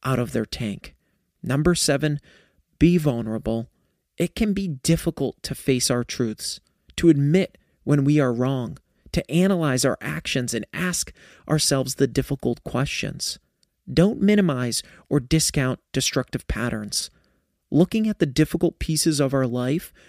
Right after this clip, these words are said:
allows us to expose answers for tomorrow. Half of the struggle in life is admitting, admitting when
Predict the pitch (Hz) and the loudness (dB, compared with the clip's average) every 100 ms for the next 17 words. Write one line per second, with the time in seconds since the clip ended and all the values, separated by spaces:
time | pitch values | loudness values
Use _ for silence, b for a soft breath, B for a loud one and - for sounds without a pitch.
0 | b b - 143 135 170 196 190 - - | b b 0 0 2 4 4 2 -2 0
1 | 165 - - 139 131 - 135 131 - 131 | 0 0 0 0 0 -2 -2 -2 0 -2
2 | 120 - b b - 135 - 123 113 113 | -2 -6 b b -4 -2 -2 -2 -2 -2
3 | 110 - - _ _ _ _ _ - 165 | -4 -8 -14 _ _ _ _ _ -6 -4
4 | 185 247 220 180 - 170 165 165 139 - | 0 0 2 2 2 0 0 2 0 0
5 | 139 131 120 135 185 - - b b _ | -2 0 0 0 -2 -6 -20 b b _
6 | - 165 170 139 151 196 - - _ _ | 2 4 4 4 4 4 0 -8 _ _
7 | _ _ _ _ - 160 156 165 220 208 | _ _ _ _ 4 4 6 4 4 2
8 | 165 147 147 147 | 2 0 0 -2